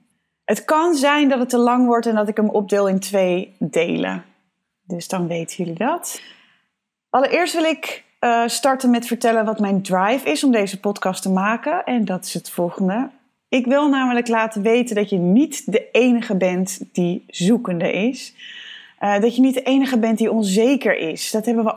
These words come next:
allemaal. Ik wil jou meegeven dat je mag delen wat er in je omgaat. We maken allemaal onze eigen verhalen mee of krijgen deze doorgespeeld. En we beleven deze op onze eigen manier en daar ontstaan voor ons bepaalde waarheden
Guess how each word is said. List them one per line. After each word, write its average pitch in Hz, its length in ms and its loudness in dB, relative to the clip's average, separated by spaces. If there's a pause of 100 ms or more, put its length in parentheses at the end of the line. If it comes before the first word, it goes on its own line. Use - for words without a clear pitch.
allemaal. 175 680 -2 (440)
Ik 208 120 0
wil 254 120 4
jou 269 160 4
meegeven 262 540 2
dat 226 160 0
je 226 80 0
mag 196 180 -2
delen 247 760 2
wat 208 240 0
er 220 80 0
in 196 120 -2
je 190 120 0
omgaat. - 680 -6 (680)
We 214 60 4
maken 254 400 2
allemaal 277 520 2
onze 240 220 0
eigen 226 320 0
verhalen 208 480 0
mee 247 400 0
of 202 220 -2
krijgen 196 300 -2
deze 185 200 -2
doorgespeeld. 214 880 -2 (520)
En 226 240 2
we 226 100 4
beleven 240 960 2 (160)
deze 208 420 2
op 214 100 -2
onze 220 180 0
eigen 196 280 0
manier 196 440 2
en 214 160 0
daar 214 180 2
ontstaan 254 520 -2
voor 240 140 -2
ons 208 500 -2
bepaalde 202 480 0
waarheden 180 800 0